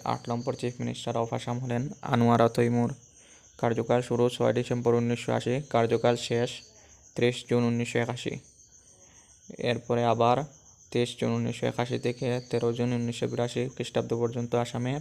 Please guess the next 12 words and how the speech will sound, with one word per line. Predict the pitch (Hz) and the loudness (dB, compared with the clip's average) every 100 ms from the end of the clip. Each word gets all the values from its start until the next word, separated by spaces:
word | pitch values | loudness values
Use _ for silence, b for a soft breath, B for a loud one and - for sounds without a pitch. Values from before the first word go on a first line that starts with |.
| - | -2
প্রেসিডেন্ট | 117 117 117 117 | -2 0 0 0
রুল | 117 | -4
ছিল। | 117 120 120 151 - _ B B B B B B B B 143 | -4 -4 -4 -6 -20 _ B B B B B B B B -2
নয় | 120 | 0
নম্বর | 123 127 127 | 0 -2 -2
chief | 131 123 | -4 -2
minister | 120 120 120 117 | -4 -2 0 0
of | 117 | 0
Assam | - 123 127 | 0 -2 0
কেশব | - 120 127 127 | 0 2 0 -2
চন্দ্র | - 120 120 117 | -2 2 4 4
গগৈ। | 113 117 117 | 2 2 0